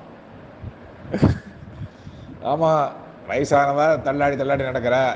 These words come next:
யௌவனத்துல இருக்கிற பெண்கள் எப்படி நடக்கிறா, குழந்தைகள் எப்படி நடக்கிறது, ஆளுக்கு ஏத்த மாதிரி தான். அந்த நடை தான் அளவிட்டு சொல்ல முடியாததான். சமர்த்தன் யாருன்னா,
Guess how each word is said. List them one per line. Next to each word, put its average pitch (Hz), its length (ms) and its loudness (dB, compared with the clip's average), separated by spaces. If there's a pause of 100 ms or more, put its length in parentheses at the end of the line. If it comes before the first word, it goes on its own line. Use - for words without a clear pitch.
யௌவனத்துல 143 420 0
இருக்கிற 127 280 -2
பெண்கள் 127 300 -2
எப்படி 127 240 0
நடக்கிறா, 107 360 -2 (720)
குழந்தைகள் 143 400 0
எப்படி 131 200 -4
நடக்கிறது, 117 460 0 (440)
ஆளுக்கு 147 380 4
ஏத்த 143 160 2
மாதிரி 139 160 2
தான். 131 180 2 (1400)
அந்த 117 280 2
நடை 143 360 4
தான் 165 340 4
அளவிட்டு 147 420 -2
சொல்ல 123 220 -4
முடியாததான். 110 520 -2 (1500)
சமர்த்தன் 165 680 2
யாருன்னா, 131 560 2